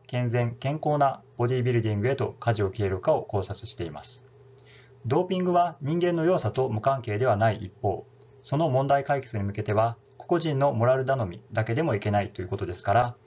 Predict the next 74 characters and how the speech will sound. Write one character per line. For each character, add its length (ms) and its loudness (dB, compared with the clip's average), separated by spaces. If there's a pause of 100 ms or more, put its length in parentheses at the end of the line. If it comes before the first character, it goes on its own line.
(200)
道 160 0
徳 180 -2
に 100 0
つ 120 -2
い 80 2
て 200 0
多 160 -2
面 180 2
的、 280 -4
多 120 -4
角 180 -4
的 200 -4
に 100 -4
検 280 -2
討 100 0
し 40 -10
た 80 0
論 160 2
文 200 -2
と 220 -2
言 100 -8
え 40 -10
ま 120 -16
す。 240 -16 (720)
こ 120 0
の 80 2
よ 140 2
う 40 2
に 280 0
道 160 0
徳 180 -2
教 140 0
育 140 -2
に 80 0
限 220 -2
ら 100 4
ず、 160 -12 (280)
道 160 2
徳 180 -4
そ 120 -6
の 100 2
も 160 2
の 60 0
に 140 -4
焦 220 0
点 180 2
を 20 2
当 60 0
て 80 -2
た 100 0
テ 120 -2
ー 60 0
マ 80 0
で 300 -2
卒 240 -6
業 140 2
論 200 2
文 100 -4
を 60 -2
執 120 -10
筆 160 -2
す 120 -8
る 60 -2
学 200 0
生 180 -2
も 220 2
少 180 -6
な 100 0
く 120 -4
あ 40 4
り 80 -4
ま 120 -10
せ 120 -12
ん。 100 -16